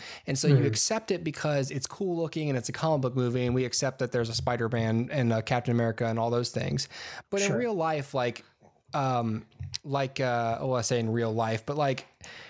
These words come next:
Speaker 1: with real physics, a woman the size of Scarlett Johansson can learn all the martial arts and fighting she wants. But if her fighting style is gonna be picking, grabbing dudes and throw them over her, you know, picking them up over her head and throwing them,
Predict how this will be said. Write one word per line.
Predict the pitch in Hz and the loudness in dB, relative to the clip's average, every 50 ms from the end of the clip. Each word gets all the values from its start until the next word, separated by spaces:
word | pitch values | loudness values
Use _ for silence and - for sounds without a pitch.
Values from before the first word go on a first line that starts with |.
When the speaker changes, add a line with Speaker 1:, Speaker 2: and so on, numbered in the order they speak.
| - - _ - _ _ _ _ _ _ - _ | -20 -20 _ -20 _ _ _ _ _ _ -20 _
Speaker 1:
with | 214 170 165 160 - 139 | -4 -2 -2 -2 -2 -4
real | 151 196 214 214 185 | -2 0 0 0 -2
physics, | - - - 170 160 139 131 113 107 104 - - - - - - - - - - _ - 156 | -4 -4 -2 0 0 0 0 0 0 0 -2 -2 -2 -2 -2 -6 -10 -20 -20 -20 _ -4 -4
a | 147 | -2
woman | 143 180 214 214 208 202 | 0 0 0 0 0 0
the | 180 160 | 0 -2
size | - - 147 143 139 143 | -2 0 0 0 0 0
of | 135 | -4
Scarlett | - - 135 127 123 117 - | -2 0 2 2 2 0 0
Johansson | 120 117 127 127 127 123 113 - 123 113 110 113 113 - - - - _ - | -2 0 2 2 2 2 2 2 0 2 2 2 0 0 -4 -20 -20 _ -4
can | - 151 143 135 135 135 135 _ - | -2 0 2 2 0 -2 -4 _ -12
learn | 170 175 156 170 170 160 | -6 -2 -2 0 0 2
all | 160 180 180 | 2 2 2
the | 175 170 | 2 2
martial | 156 143 151 143 139 - 135 131 | 0 0 0 0 -2 -2 0 0
arts | 131 127 123 117 - - | 2 0 0 -2 -4 -4
and | 143 127 113 | -2 -2 -2
fighting | - 135 127 127 123 117 | 0 2 2 2 2 0
she | - - 131 | 0 0 -2
wants. | 117 113 120 120 113 - - - - - - - - - - | 0 2 2 2 2 0 -2 -4 -4 -4 -4 -8 -16 -16 -8
But | - 139 | -4 -4
if | 131 | 0
her | - 196 190 | 0 0 0
fighting | 185 - - - 123 131 139 143 143 135 | 0 -4 -2 0 2 2 2 2 0 0
style | - - - 127 117 117 113 113 127 | -2 0 2 2 2 4 2 2 0
is | - 139 127 | -2 -2 0
gonna | 139 135 131 127 | 2 2 2 2
be | 120 123 117 | 2 0 -4
picking, | 113 - - - 165 160 - 170 175 - 160 | -4 -6 -4 -4 -2 -2 0 -2 -2 -2 -2
grabbing | 131 143 135 143 156 165 165 151 | -2 0 0 2 0 2 0 0
dudes | 143 151 151 151 143 | 0 0 0 0 0
and | 135 123 | 0 -2
throw | 113 - - 143 135 131 139 143 | -2 -4 -2 0 0 2 2 0
them | 143 156 143 139 | 0 0 0 0
over | 123 123 135 131 135 127 | 2 0 0 0 0 -2
her, | 110 131 127 135 147 | 0 0 0 0 0
you | 147 131 | 0 0
know, | 123 117 | 0 0
picking | - - 120 - 165 156 143 135 | 0 -4 -2 0 2 2 4 4
them | 131 127 131 | 4 4 4
up | 127 131 139 143 | 2 2 2 2
over | 143 131 131 120 113 | 0 0 2 0 0
her | 117 | 0
head | 120 123 131 139 | 0 2 2 2
and | 127 120 | 0 -2
throwing | - - 123 120 127 143 156 165 | -4 0 0 2 2 2 2 2
them, | 170 180 185 190 | 0 0 0 -2